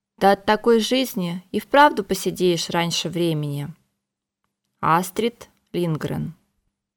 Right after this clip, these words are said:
Несчастный случай в библиотеке прошел успешно, хотя сам Шелар впоследствии признавал, что действовал без должного тщания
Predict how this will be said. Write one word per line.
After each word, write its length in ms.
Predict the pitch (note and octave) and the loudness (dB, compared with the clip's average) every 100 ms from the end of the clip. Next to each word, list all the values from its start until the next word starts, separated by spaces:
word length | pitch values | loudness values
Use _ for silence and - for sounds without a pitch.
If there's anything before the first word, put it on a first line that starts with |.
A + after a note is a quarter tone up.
| _ _ _ _ _ _ _ _ | _ _ _ _ _ _ _ _
Несчастный 480 | F#3+ - B3 B3+ A#3+ | -2 2 2 2 -2
случай 360 | - D4+ D#4 B3 | 0 0 0 -2
в 40 | |
библиотеке 680 | A#3+ A#3+ A#3+ - B3 A#3 A3+ | 0 2 2 2 0 0 -4
прошел 560 | - E3+ - G#3 G3+ - | -2 -2 0 2 2 0
успешно, 760 | F3+ - E3+ E3 - D3+ D#3+ _ | -6 -2 -2 -2 -4 -8 -8 _
хотя 320 | - D#3 D#3 | -10 -6 -4
сам 300 | - G#3+ C4+ | 2 2 2
Шелар 480 | - A#3+ A#3 A3+ A#3+ | 0 0 2 2 2
впоследствии 640 | - G#3+ - G#3 - G3 | -2 -2 2 0 2 -2
признавал, 720 | F#3+ F#3+ F#3+ F3+ F3+ F#3 F3 - _ - | -2 -2 0 0 2 2 0 -8 _ -8
что 200 | - E3+ | -2 0
действовал 600 | F#3 C4 D4 - A3 G#3+ | 0 0 -2 -2 0 0
без 220 | F3+ F3 | -4 -2
должного 480 | G3 D4 D4+ B3 A#3+ | 2 2 2 0 -2
тщания 720 | - - F#3 F3 E3+ E3 F#3 | -2 0 2 2 -2 -6 -8